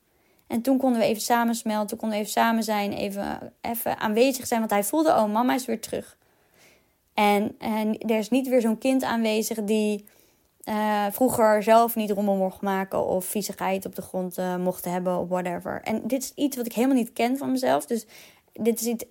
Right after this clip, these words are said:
waar ik afgelopen periode echt aan heb gewerkt. Of eigenlijk afgelopen jaren daarvoor. Maar toch weer even naar boven kwam. Even zo'n split second waarin je weer even mee wordt genomen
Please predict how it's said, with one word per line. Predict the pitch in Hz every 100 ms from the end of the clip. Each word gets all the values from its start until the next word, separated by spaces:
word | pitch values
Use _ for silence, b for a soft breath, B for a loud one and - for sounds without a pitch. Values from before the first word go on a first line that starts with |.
| -
waar | 226
ik | 220
afgelopen | - 233 240 220 -
periode | 220 220 220 214
echt | - 277 -
aan | 226
heb | 208
gewerkt. | - 196 214 240 339 -
Of | - 196
eigenlijk | - 190 196
afgelopen | - - 196 175
jaren | 202 185 240 247
daarvoor. | 233 226 254
Maar | 247 233 -
toch | 453 480
weer | 392
even | - 330 311
naar | 294
boven | 285 330 -
kwam. | - 196 -
Even | - 508 -
zo'n | 277
split | 262 - 480 480
second | 403 359 240 214
waarin | 233 269
je | 269
weer | 233 -
even | - 415
mee | 339 349
wordt | 339 339
genomen | - 302 302 302 302